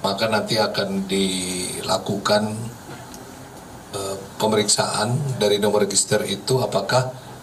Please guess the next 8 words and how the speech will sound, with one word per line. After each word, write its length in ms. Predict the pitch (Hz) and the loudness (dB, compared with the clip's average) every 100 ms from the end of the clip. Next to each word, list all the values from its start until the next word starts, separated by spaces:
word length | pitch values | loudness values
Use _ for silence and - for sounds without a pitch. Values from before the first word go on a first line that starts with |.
| 113 | 2
dia 160 | 110 | 4
terdaftar 640 | 104 - 107 - 113 107 - | 4 2 2 2 4 4 2
di 160 | 101 | -2
Polri 560 | 95 101 101 95 92 - | 0 2 2 0 -4 -8
ya. 80 | 87 - - - - - - - - - - - - - - - - - | -12 -14 -18 -20 -20 -20 -20 -20 -20 -20 -20 -20 -20 -20 -20 -20 -20 0
Kalau 240 | 107 107 107 | 4 4 4
dia 80 | |
terdaftar, 640 | 113 110 101 104 - 123 | 2 2 2 0 2 4